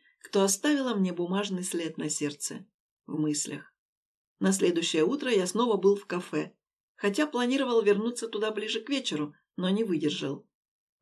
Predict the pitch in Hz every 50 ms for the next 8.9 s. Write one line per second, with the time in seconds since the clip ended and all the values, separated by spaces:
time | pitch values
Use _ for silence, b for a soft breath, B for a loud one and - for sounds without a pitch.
0 | - 190 185 208 240 285 302 294 269 254 240 240 - 277 262 - 233 214 214 240
1 | 240 226 214 214 220 233 262 247 240 - - 220 226 233 294 285 - - - -
2 | 165 165 165 165 _ _ _ _ _ _ - 180 170 185 247 247 240 233 247 254
3 | 285 294 285 - - 165 160 180 175 - 180 165 165 156 - 165 160 160 160 160
4 | 156 151 156 156 151 151 - 156 156 - - 175 175 165 160 151 147 143 139 -
5 | - _ _ _ _ _ _ _ _ _ _ - - 165 180 185 180 185 196 262
6 | 285 285 285 - 226 226 196 208 277 277 233 220 202 208 202 208 220 262 262 226
7 | 202 196 180 175 170 - 196 220 254 254 233 - - _ _ _ _ _ _ _
8 | _ - - 285 302 262 226 - - - 247 302 302 285 - - 226 220